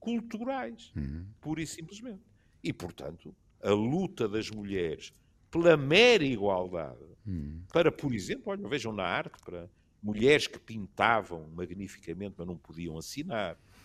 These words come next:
Speaker 1: na, na música, et cetera, foi, é uma, é uma luta de séculos e que está por terminar. Lamento se isto parece pessimista.
Speaker 2: E, e na, na, e na tua experiência, pá, dos casais,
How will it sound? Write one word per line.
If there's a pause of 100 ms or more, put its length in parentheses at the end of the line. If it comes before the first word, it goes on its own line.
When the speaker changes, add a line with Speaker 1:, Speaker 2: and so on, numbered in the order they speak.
(180)
Speaker 1:
na,
na
música,
et
cetera, (440)
foi,
é
uma,
é
uma
luta
de
séculos
e
que
está
por
terminar. (180)
Lamento
se
isto
parece
pessimista. (800)
Speaker 2:
E, (120)
e
na, (140)
na,
e
na
tua
experiência,
pá,
dos
casais,